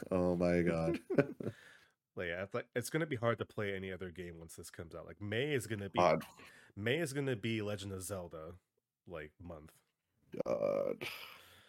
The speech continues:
Speaker 2: Whew.
Speaker 1: Oh, I
Speaker 2: All right.
Speaker 1: gotta churn out Survivor so I can play Zelda. <laughs> Fuck.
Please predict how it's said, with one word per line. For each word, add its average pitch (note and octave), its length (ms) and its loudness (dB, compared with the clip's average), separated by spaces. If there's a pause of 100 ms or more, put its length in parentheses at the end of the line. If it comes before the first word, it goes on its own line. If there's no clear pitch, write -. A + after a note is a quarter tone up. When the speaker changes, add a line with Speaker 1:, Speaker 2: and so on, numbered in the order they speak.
(800)
Speaker 2:
Whew. B2 260 0 (640)
Speaker 1:
Oh, B2+ 260 10
I C3+ 120 10
Speaker 2:
All C3 60 6
right. C3 120 8
Speaker 1:
gotta C3 200 10
churn C#3+ 400 8
out C#3 180 8
Survivor C3 920 10 (560)
so - 180 10
I B2+ 40 10
can C3+ 220 4
play C#3+ 180 8
Zelda. D3+ 640 8
<laughs> G4+ 80 6
Fuck. - 400 8